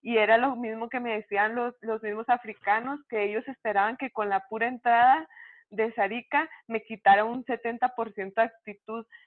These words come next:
pero como yo iba con todo el entusiasmo de querer coronarme, pues no, no puse atención en eso, o no sé si los nervios no me dejaron poner atención en eso,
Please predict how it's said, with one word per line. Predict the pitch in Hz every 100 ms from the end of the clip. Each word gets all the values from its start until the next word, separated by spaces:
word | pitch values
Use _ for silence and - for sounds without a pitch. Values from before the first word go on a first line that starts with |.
| _
pero | - 220 214
como | 208 208 208
yo | 208 208
iba | 214 247 254
con | 247 226
todo | 208 214
el | 240
entusiasmo | 269 220 202 202 214 233
de | 254
querer | 247 208 196
coronarme, | 233 214 202 208 226 269
pues | 277 240
no, | 208 202 208 214 -
no | 220 220 220
puse | 240 233
atención | 262 233 220 202 208
en | 233 240
eso, | 247 294 277
o | 247
no | 214 208
sé | 220
si | 262
los | 247 208
nervios | 202 208 233
no | 240 240
me | 233
dejaron | 240 220 196 220
poner | 220 202 214
atención | 220 208 202 202
en | 220 220
eso, | 233 285